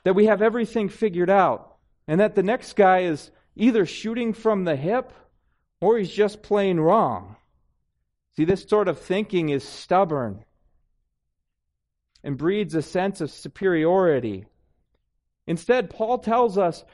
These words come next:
to pursue and act humbly, counting others more significant than ourselves. See, this sort of humility is what John Calvin calls the mother of moderation. See, Calvin continues,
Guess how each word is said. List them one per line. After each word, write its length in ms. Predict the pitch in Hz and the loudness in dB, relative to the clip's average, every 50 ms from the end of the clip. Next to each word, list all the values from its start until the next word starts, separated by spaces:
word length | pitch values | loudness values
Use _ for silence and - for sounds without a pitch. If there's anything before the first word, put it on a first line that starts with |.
| _ _ _ _ - - - _ _ _ _ _ _ _ | _ _ _ _ -20 -20 -20 _ _ _ _ _ _ _
to 100 | - 175 | -14 -10
pursue 560 | 180 196 190 - - - 190 220 240 240 220 | -6 -6 -6 -8 -8 -12 -10 -6 -2 0 0
and 140 | 196 175 170 | 0 0 0
act 320 | - 190 208 220 - - | -2 -4 -4 -6 -8 -10
humbly, 560 | - - 220 269 269 214 151 127 117 107 107 110 | -6 -2 0 0 0 0 -2 -2 -2 -2 -2 -2
counting 360 | - 202 214 226 208 196 196 | -2 0 2 2 2 2 2
others 460 | - 208 269 285 240 196 165 147 - | 2 2 2 4 2 0 -2 -2 -4
more 160 | 165 160 175 165 | -6 -6 -6 -6
significant 840 | - - 170 156 170 208 262 - - 165 143 - - 123 107 104 104 _ _ _ _ _ _ _ _ _ | -6 -8 -8 -8 -6 -8 -8 -8 -8 -10 -10 -8 -6 -6 -6 -6 -8 _ _ _ _ _ _ _ _ _
than 160 | 160 170 175 | -2 0 0
ourselves. 880 | 165 156 - - - 220 226 185 135 110 98 92 - - - - - _ _ _ _ _ _ _ _ _ _ _ _ _ _ _ _ _ _ _ _ | 0 -2 -4 -4 -4 -2 0 0 -2 -4 -6 -10 -16 -20 -20 -20 -20 _ _ _ _ _ _ _ _ _ _ _ _ _ _ _ _ _ _ _ _
See, 80 | - 135 | -10 -6
this 180 | 147 170 160 - | -6 -6 -6 -4
sort 300 | - 196 190 185 185 170 | -4 -2 0 0 0 0
of 140 | 147 - | -2 -4
humility 840 | - 175 160 147 151 160 180 175 160 143 - - 135 117 110 113 113 _ _ _ _ _ _ _ | -8 -8 -4 -2 -2 0 0 0 0 -2 -4 -6 -8 -8 -8 -8 -10 _ _ _ _ _ _ _
is 160 | - 131 123 160 | -8 -6 -4 0
what 400 | 170 180 170 - - - - - | 0 0 0 -2 -6 -12 -6 -2
John 280 | 175 185 190 196 180 | 0 2 2 0 -2
Calvin 460 | - - 175 180 190 190 160 151 139 | -2 -2 0 0 0 0 -2 -4 -8
calls 480 | 117 - 147 139 139 139 135 120 - - | -8 -6 -4 -2 -2 -2 -2 -4 -8 -10
the 100 | - 127 | -8 -6
mother 580 | 127 139 160 180 170 151 151 139 123 117 113 - _ _ _ _ - | -2 0 2 2 2 2 0 0 -2 -2 -6 -10 _ _ _ _ -6
of 160 | - 135 127 | -6 -4 -4
moderation. 880 | 139 151 156 156 143 127 123 127 135 139 135 - - - 117 87 85 - - _ _ _ _ _ _ _ _ _ _ _ _ _ _ _ _ _ _ | 0 0 2 2 2 2 0 0 0 -2 -4 -6 -10 -14 -14 -14 -14 -16 -20 _ _ _ _ _ _ _ _ _ _ _ _ _ _ _ _ _ _
See, 160 | 139 139 139 | -6 -6 -4
Calvin 440 | 127 - 156 160 165 156 160 156 139 | 0 2 4 4 4 2 0 -4 -4
continues, 600 | - 147 135 131 - 160 160 151 143 127 117 - | -4 -6 -6 -4 -4 -4 -4 -4 -4 -6 -6 -8